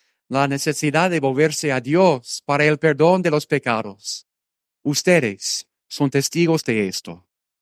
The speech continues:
Palabra del Señor. En el Evangelio de hoy regresamos al cenáculo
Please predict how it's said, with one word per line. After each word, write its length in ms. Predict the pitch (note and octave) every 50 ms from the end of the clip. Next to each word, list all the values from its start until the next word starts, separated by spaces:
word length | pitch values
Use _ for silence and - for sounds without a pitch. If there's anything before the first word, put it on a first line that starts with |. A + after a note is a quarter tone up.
| _ _ _ _ _ _ _ _ _ _ _ _ _ _ _ _ _ _ _ _ _
Palabra 400 | - A2 A2+ B2 C3+ C#3+ C#3 C#3+
del 140 | B2+ A#2+ A#2
Señor. 560 | - - B2 G2+ F#2+ F#2 F#2 F#2 - - _ _ _ _ _ _ _ _ _ _ _ _ _ _ _ _ _ _ _ _ _ _ _ _ _ _ _ _ _ _ _ _ _ _ _ _ _ _ _ _ _ _ _ _
En 100 | - C3
el 100 | C3+ C#3+
Evangelio 440 | D3 C#3 C3 B2+ C#3 D3+ D3+ D#3 D#3
de 120 | D3 C#3+
hoy 200 | D3 D#3 D#3+ D#3
regresamos 720 | D3+ D3+ C#3+ D3 D3 - - F3 F3 G3 F#3+ F#3 E3+ - F3
al 160 | D#3+ D#3 D3
cenáculo 920 | - - D3 C#3 D#3 E3+ F#3 - G3+ F#3 E3+ E3 D#3 D3+ D3 C#3+ C#3+ C#3+